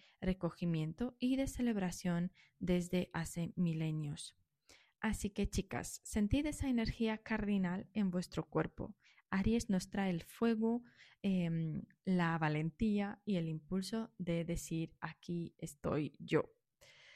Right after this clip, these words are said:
Si sentíais que el año no terminaba de arrancar, recordad que la naturaleza todavía no estaba lista.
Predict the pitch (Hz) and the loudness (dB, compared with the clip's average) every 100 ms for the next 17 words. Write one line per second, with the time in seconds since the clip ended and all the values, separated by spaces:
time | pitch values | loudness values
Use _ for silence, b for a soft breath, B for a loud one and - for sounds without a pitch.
0 | B B - 208 208 202 247 302 294 269 | B B -4 0 0 2 0 -2 -4 -2
1 | 254 175 160 165 185 240 226 220 214 208 | 0 2 0 0 0 0 2 2 2 0
2 | 190 175 175 196 202 - _ - - 190 | 0 -2 -2 -4 -4 -6 _ -12 -2 -2
3 | - 190 185 233 - - 226 196 175 170 | 0 -2 0 -2 -4 -6 -2 0 0 -4
4 | - 165 160 185 220 202 180 170 175 190 | -8 -6 -6 -6 -6 -6 -4 -4 -4 -4
5 | - 185 156 156 202 - - - | -6 -8 -8 -6 -8 -10 -20 -20